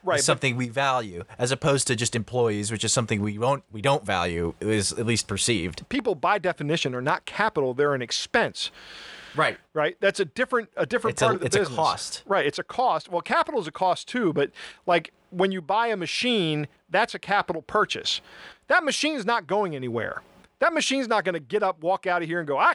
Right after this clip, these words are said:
Speaker 1: quit. See you later."
Speaker 2: <laughs>
Speaker 1: Right? That's
Speaker 2: That's,
Speaker 1: the
Speaker 2: that's an
Speaker 1: difference
Speaker 2: excellent
Speaker 1: between a
Speaker 2: point.
Speaker 1: human and a machine.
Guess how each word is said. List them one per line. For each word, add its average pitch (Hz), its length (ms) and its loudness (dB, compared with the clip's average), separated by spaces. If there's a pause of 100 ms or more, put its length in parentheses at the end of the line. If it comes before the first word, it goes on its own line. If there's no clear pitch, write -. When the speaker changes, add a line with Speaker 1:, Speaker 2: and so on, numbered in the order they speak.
Speaker 1:
quit. - 320 0 (240)
See - 260 -12
you 320 100 2
later." 226 240 0 (380)
Speaker 2:
<laughs> - 320 -2
Speaker 1:
Right? 165 240 2 (220)
That's 294 140 4
Speaker 2:
That's, - 120 2
Speaker 1:
the 262 60 -10
Speaker 2:
that's - 20 -6
an - 60 4
Speaker 1:
difference 202 200 2
Speaker 2:
excellent 190 300 2
Speaker 1:
between 180 40 4
a 156 80 4
Speaker 2:
point. 143 100 4
Speaker 1:
human 285 300 0
and 180 100 2
a 175 40 4
machine. 175 520 0